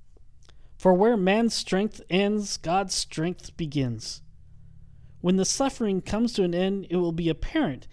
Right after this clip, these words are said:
what great strength was hidden underneath the weakness. In the same way, Christ was powerless on the cross, yet there he performed his mightiest work. He defeated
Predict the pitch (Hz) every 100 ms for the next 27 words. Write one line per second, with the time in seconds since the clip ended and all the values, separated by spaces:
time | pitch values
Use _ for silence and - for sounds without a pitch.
0 | - - - - 180 190 156 208 262 -
1 | - 208 180 - 170 156 226 156 151 151
2 | - 170 165 160 165 - 151 139 127 127
3 | 120 - - - - - - - - -
4 | - - - - - - - - 147 165
5 | - 190 214 220 180 123 127 - - 175
6 | 180 - 160 156 - 202 175 139 123 127
7 | - - - 175 180 135 - 120 - -
8 | - - - - - - - - - -
9 | 143 147 143 165 175 175 180 - - -
10 | 185 180 180 - 160 147 151 - 156 135
11 | 127 123 127 127 123 120 110 - - -
12 | - - - - - - - - - -
13 | - - 160 151 - 196 202 220 220 233